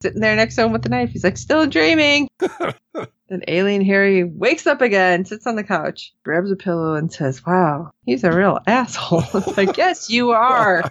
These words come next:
Speaker 2: <laughs>
Speaker 1: Both versions of you.
Speaker 2: Yes. <laughs>
Speaker 1: Oh my gosh. That was the weirdest thing. But, you know, people say you get weird things happen,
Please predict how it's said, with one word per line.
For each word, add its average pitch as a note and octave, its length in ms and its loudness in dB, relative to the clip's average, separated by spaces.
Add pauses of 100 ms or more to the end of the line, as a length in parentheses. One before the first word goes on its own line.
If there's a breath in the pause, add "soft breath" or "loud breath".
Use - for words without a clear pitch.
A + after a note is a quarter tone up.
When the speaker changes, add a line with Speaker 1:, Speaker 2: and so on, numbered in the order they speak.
Speaker 2:
<laughs> - 1040 -10
Speaker 1:
Both C#4+ 300 0
versions D#4 500 0
of G#3 140 -4
you. D3 360 -4 (120)
Speaker 2:
Yes. A2+ 380 -2 (120)
<laughs> - 380 -4 (260)
Speaker 1:
Oh D#3+ 160 -2
my D3+ 140 -4
gosh. D3 440 0
That C4 200 0
was F4+ 140 -2
the D4+ 120 -2
weirdest F#3+ 500 -2
thing. F#3+ 300 -2
But, G3 220 -2
you E3+ 80 -6
know, C#3 240 -8
people D3 340 -14
say C#4+ 260 -4
you C#4 60 -6
get - 200 -2
weird G#3+ 420 -2
things A#3+ 300 -2
happen, A#3+ 500 0